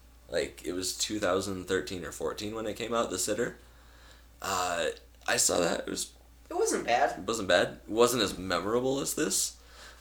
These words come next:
Speaker 1: I don't know. I'm kinda on the
Speaker 2: It
Speaker 1: fence.
Speaker 2: also didn't have any of that other stuff in it, though, like
Speaker 1: That I remember.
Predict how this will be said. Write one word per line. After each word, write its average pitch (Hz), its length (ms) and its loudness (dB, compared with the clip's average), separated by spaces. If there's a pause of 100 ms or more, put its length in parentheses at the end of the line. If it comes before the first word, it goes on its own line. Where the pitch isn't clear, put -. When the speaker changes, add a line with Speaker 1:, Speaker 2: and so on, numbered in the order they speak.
Speaker 1:
I 139 80 8
don't 143 120 8
know. 104 220 6 (260)
I'm 113 120 0
kinda 117 200 8
on 104 100 6
the 101 80 2
Speaker 2:
It 98 40 0
Speaker 1:
fence. 98 120 8
Speaker 2:
also 175 380 8
didn't 156 220 -2
have 147 260 -2
any 156 260 -2
of 151 160 0
that 156 360 2 (280)
other 175 280 2
stuff - 320 0
in 127 120 -6
it, 117 160 -10
though, 117 420 -4
like 123 320 -2 (100)
Speaker 1:
That 98 160 8
I 92 200 8
remember. 80 380 0